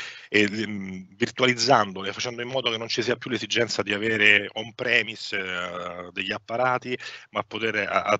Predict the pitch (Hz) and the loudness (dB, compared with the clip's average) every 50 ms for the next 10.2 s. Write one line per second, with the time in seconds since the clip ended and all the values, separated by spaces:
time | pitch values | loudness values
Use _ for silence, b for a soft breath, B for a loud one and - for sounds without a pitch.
0 | - 101 - 107 - - - 131 123 117 117 - - 113 - - 117 110 110 107 | 0 -4 -10 -6 -4 0 2 2 2 2 0 0 -2 -6 -6 -6 -6 -6 -6 -6
1 | 123 120 113 - - - 107 - - 104 - _ - 123 120 117 117 110 101 104 | -6 -6 -8 -6 -4 -4 -4 -6 -6 -10 -12 _ 0 2 4 4 2 0 -2 -6
2 | 104 107 113 113 104 113 104 104 104 - - 107 - - 113 - 123 117 113 101 | -4 0 2 2 4 4 2 2 0 -4 -6 -6 -8 -8 -6 0 2 4 4 4
3 | 90 - - - 110 104 107 110 107 107 110 107 110 107 107 107 - - - - | 4 2 2 2 2 2 2 0 -4 -8 -8 -8 -8 -8 -8 -10 -10 -12 -16 -16
4 | - _ - 135 127 113 104 95 95 - 101 101 110 113 113 107 - 123 120 110 | -16 _ -20 -14 -10 -8 -8 -4 2 2 2 2 2 0 -2 -4 -4 -4 -2 -2
5 | 107 110 113 110 117 110 104 101 107 104 107 110 107 117 113 98 - - - 107 | -2 -4 -4 -4 -4 -4 -6 -6 -8 -8 -8 -6 -4 -2 -2 -2 -4 -6 -10 -10
6 | 113 110 98 90 B B B B B B - 104 110 117 120 151 - - - 113 | -14 -12 -12 -12 B B B B B B -4 0 2 4 4 4 2 2 -4 -4
7 | 113 107 101 - 120 120 117 120 123 131 127 123 113 107 104 - - 117 107 117 | -4 -4 -4 -4 -2 -2 -2 -2 -2 -4 -2 -2 -2 -4 -4 -4 -6 -4 0 2
8 | 113 123 127 117 - 101 101 B B B B B B B - 107 107 110 117 110 | 6 4 4 4 2 -8 -8 B B B B B B B 2 2 2 2 2 0
9 | 113 110 113 113 110 - - 113 104 104 98 98 - - - 95 92 104 104 92 | 0 0 0 -2 -4 -4 -2 -2 -4 -2 0 0 0 0 0 -2 -8 -6 -4 -2
10 | 98 87 76 | -2 -2 -4